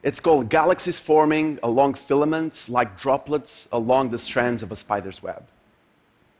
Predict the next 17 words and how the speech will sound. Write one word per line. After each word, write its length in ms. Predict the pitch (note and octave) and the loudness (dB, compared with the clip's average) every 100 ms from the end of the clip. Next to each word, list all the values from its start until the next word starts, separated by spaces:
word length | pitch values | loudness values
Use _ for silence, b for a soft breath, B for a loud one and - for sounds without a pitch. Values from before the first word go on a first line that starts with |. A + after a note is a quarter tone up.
| _ _ _ _ _ _ _ | _ _ _ _ _ _ _
And 120 | C3+ | 0
I 60 | F3 | 2
just 220 | G3 F3 | 2 0
find 200 | F3 D#3+ | 2 2
this 160 | C#3 F3 | 2 0
particular 320 | E3 D3 C3+ | -4 -4 -2
project 360 | C#3 B2 A#2+ A2+ | 2 0 0 -4
to 40 | |
be 220 | B2 A#2 | -4 -4
immensely 600 | B2 A#2+ C#3+ C#3 C3+ A#2 | -4 -2 -2 -4 -8 -8
powerful. 480 | - B2+ B2 B2 F#2+ | -6 0 0 0 -6
It 60 | G#2 | -6
was 180 | B2 - | -6 -8
created 420 | C3 D#3 F3+ D#3 | 0 4 4 4
by 140 | C#3 | 2
Thomas 340 | C3 D3+ D3+ - | 0 -2 -2 -2
Aressano, 600 | C3+ - C3+ B2+ G2+ | -2 -2 -2 -2 -6